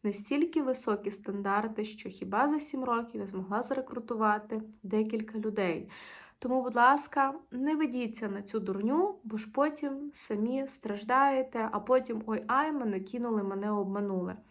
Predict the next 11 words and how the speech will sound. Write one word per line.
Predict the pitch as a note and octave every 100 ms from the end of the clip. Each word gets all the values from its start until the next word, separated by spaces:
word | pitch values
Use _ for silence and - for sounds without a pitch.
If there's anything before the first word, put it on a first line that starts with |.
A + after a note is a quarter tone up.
| - - - -
Зрозумійте | B3 A3+ B3+ C4+ D4 B3+
одне: | A#3 G#3 F3+ E3 - -
не | G#3+ A3 A3+
є | A3+ A#3+
сезон. | A#3 B3 A3 G3 D#3+ D3+ - - - - -
Е, | F#3+ G3 F#3+ F#3+
занадто | F#3+ F#3+ G#3 A#3 C4+
багато | A#3+ A3 A3+ A3+
приїхало | - A3 A3 A3 A#3
українців, | A3 A3 A3+ A3 G3 E3+ E3+ - - E3+
м, | E3 G#3 G3 F#3+ F#3